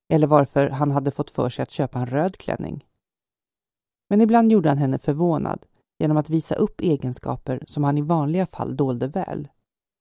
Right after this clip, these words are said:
Ändå var hon tvungen att erkänna att det lilla fodralet var urläckert. I vanliga fall hade hon bara svarta kläder.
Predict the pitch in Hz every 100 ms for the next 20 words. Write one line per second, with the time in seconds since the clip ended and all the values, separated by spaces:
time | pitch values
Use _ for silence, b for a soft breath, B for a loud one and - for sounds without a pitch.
0 | _ _ _ _ _ _ _ 226 226 233
1 | 208 175 - 143 135 131 165 139 - 170
2 | 135 127 - - 156 147 147 139 139 -
3 | 156 175 147 123 - - - 151 131 127
4 | 147 - - - - _ _ _ _ _
5 | _ _ _ _ _ - 202 233 226 240
6 | - 123 127 131 127 120 113 - 131 -
7 | 160 - 50 - -